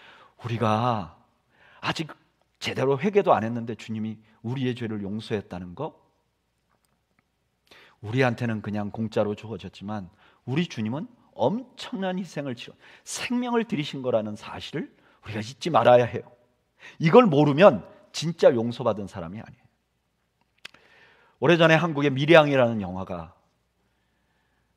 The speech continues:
센세이션을 일으켰죠. 그 영화 안에 보면 기독교를 비판하는 내용들이 상당히 많습니다.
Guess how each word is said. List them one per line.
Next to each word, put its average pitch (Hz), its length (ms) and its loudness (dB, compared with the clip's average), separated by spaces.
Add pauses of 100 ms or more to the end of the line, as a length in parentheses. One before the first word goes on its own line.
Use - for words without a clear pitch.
(340)
센세이션을 104 720 -6
일으켰죠. - 520 -18 (920)
그 196 160 -2
영화 160 280 4
안에 127 140 2
보면 110 460 -8 (800)
기독교를 165 480 -4
비판하는 127 580 -4
내용들이 92 680 -10
상당히 85 500 -14
많습니다. - 540 -14